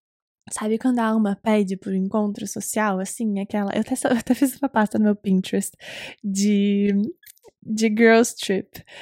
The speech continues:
de uma viagem realmente,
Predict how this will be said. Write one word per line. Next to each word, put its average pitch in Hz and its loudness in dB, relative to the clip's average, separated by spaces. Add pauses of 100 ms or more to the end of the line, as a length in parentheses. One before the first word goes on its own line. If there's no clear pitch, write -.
(340)
de 202 0
uma 214 0
viagem 208 4
realmente, 208 0